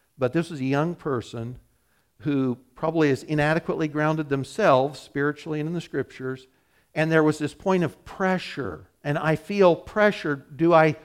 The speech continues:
do I say the truth or not? And this person took a bow and chose not to. They, they either didn't know the Scripture well enough, or they s-, simply felt the pressure in the moment, and they caved. And that's what we don't want to do. So we're talking about telling the truth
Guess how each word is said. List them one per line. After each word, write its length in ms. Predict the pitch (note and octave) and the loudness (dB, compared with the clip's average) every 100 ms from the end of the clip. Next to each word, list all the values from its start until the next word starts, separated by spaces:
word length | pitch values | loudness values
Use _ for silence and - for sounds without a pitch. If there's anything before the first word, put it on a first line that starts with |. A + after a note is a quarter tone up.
| _ _ - | _ _ -2
do 100 | E3 | 2
I 120 | D#3+ | 2
say 300 | D#3+ A3 A3+ | 2 2 2
the 120 | G#3+ | 2
truth 400 | A3 F3+ F3 F3 | 0 2 2 2
or 100 | F#3 | -2
not? 520 | F#3+ A3 F3+ G#2 - - | 0 2 0 -2 -6 -8
And 120 | C3 | -6
this 160 | C#3+ | -8
person 340 | - D3 C3+ D3+ | -10 -8 -8 -8
took 180 | C3 - | -10 -6
a 40 | |
bow 500 | D#3+ E3+ G#2 - A2 _ _ _ _ _ | -4 -2 -2 -8 -18 _ _ _ _ _
and 100 | A#2+ | -10
chose 240 | - C3+ C3+ | -6 -6 -2
not 260 | D#3+ E3 | -4 -4
to. 120 | - G#2+ | -8 -4
They, 220 | B2 B2+ | -4 -4
they 140 | C#3 | -2
either 200 | D3 C#3+ | 0 0
didn't 280 | B2 F#3 F3+ | 4 4 2
know 120 | D#3 | -2
the 160 | C#3 C3+ - | 0 -2 -4
Scripture 400 | - D#3 - C#3 | -10 -10 -6 -2
well 180 | C3 | 0
enough, 240 | C3 B2+ - - _ _ - | 0 -2 -4 -12 _ _ -2
or 140 | C#3 | 2
they 100 | D3 | 2
s-, 220 | C3 - - | 0 -8 -18
simply 360 | - F3 D#3 | -6 -4 -4
felt 240 | C3 D#3 D3 | -4 -4 -4
the 80 | A#2+ | -6
pressure 420 | - D#3+ D#3 D3+ | -2 -2 -2 -6
in 80 | B2+ | -4
the 60 | |
moment, 460 | B2+ D3 C#3 G2+ G#2+ _ _ _ _ _ | -2 -2 -2 -6 -8 _ _ _ _ _
and 180 | - A#2+ | -10 -6
they 100 | B2 | -6
caved. 560 | A#2+ - A3 C#3+ F#2+ G2+ | -6 -8 -4 -2 -2 -4
And 80 | C#3+ | -6
that's 140 | F#3 | -4
what 100 | F3 | -4
we 120 | E3 | -2
don't 200 | C#3+ C3+ | -2 -4
want 200 | - B2 | -6 -10
to 60 | A#2+ | -10
do. 480 | C#3 C3 G#2 G#2+ G#2+ _ _ _ _ _ | -8 -8 -10 -14 -20 _ _ _ _ _
So 80 | - | -10
we're 60 | C#3 | -8
talking 360 | E3+ F3 F3 | -4 -4 -2
about 260 | D#3 C#3 - | -2 -2 -2
telling 380 | - D3+ C#3 C3+ | -6 -4 -2 -4
the 60 | |
truth 420 | A2+ - C#3+ A#2+ | -8 -8 -6 -6